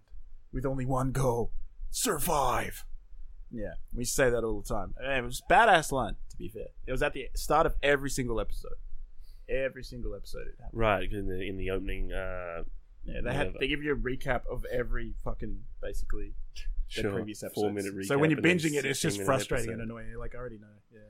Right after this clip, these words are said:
Speaker 2: Well, that used to, back in the day, you <clears throat> didn't used to be able to skip that shit with the cl-, with the click of a button.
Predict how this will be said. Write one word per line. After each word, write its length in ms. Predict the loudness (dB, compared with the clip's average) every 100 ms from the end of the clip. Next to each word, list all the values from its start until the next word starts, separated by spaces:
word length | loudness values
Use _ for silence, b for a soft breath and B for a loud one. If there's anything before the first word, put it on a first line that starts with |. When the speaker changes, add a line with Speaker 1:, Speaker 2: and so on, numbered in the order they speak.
| -8
Speaker 2:
Well, 140 | -4 4
that 240 | 4 4
used 220 | -2 -8
to, 60 | -6
back 260 | 2 0 0
in 80 |
the 40 | -2
day, 120 | -2
you 200 | -2 -4
<clears throat> 120 | -4
didn't 140 | -6 -8
used 160 | -8
to 60 | -6
be 20 |
able 120 | -4
to 60 | -6
skip 280 | -4 -4 -4
that 180 | -8 -6
shit 240 | -8 -8 -8
with 140 | -6 -4
the 80 | -6
cl-, 120 | -10 -10
with 140 | -10
the 80 | -10
click 380 | -10 -6 -4 -4
of 100 | -8
a 60 | -4
button. 420 | -2 -2 -4